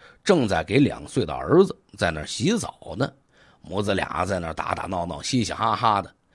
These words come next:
刘刚啊，看的是百感交集。“我接到传票了，就为了那笔钱，你真要把我送上被告席啊？”刘刚呢，一边帮着儿子穿衣服，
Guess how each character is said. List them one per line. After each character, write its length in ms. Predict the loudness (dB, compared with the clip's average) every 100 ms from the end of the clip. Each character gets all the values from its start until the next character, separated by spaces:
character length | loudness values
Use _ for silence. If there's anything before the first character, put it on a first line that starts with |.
| -20 -20 _
刘 240 | 6 8
刚 260 | 8 4 4
啊， 340 | 0 -4 -10 -16
看 320 | -8 0 0
的 140 | 0 -6
是 100 | -8
百 260 | 0 4 4
感 180 | 2 -4
交 220 | 2 2
集。 260 | 0 -6 -10 _ _ _ _ _ _ _ _ _ _ _ _ _ _ _ _ _ _
“我 40 | -4
接 140 | -2
到 80 | -2
传 220 | -4 -8
票 180 | -6 -8
了， 220 | -8 -16 _ _ _ _ _ _ _ _ _ _ _ _
就 160 | 0 4
为 160 | 6
了 80 | 4
那 160 | 0 -4
笔 100 | -4
钱， 320 | -8 -8 -10 -14 _ _ _ _ _ _ _
你 180 | 0 4
真 200 | 6 6
要 120 | 6
把 160 | 6
我 140 | 2 2
送 180 | -4 -4
上 140 | -4
被 140 | -4
告 160 | -6 -8
席 200 | -10 -10
啊？” 160 | -10 -12 _ _ _ _ _ _ _ _ _ _ _ _ _ _ _ _ _ _ _ _
刘 260 | 6 8
刚 260 | 10 8 8
呢， 300 | 4 2 0 _ _
一 220 | 2 4
边 200 | 10 10
帮 180 | 10 6
着 80 | 6
儿 180 | 8 6
子 140 | 4
穿 260 | 0 0 0
衣 200 | 0 0
服， 180 | 0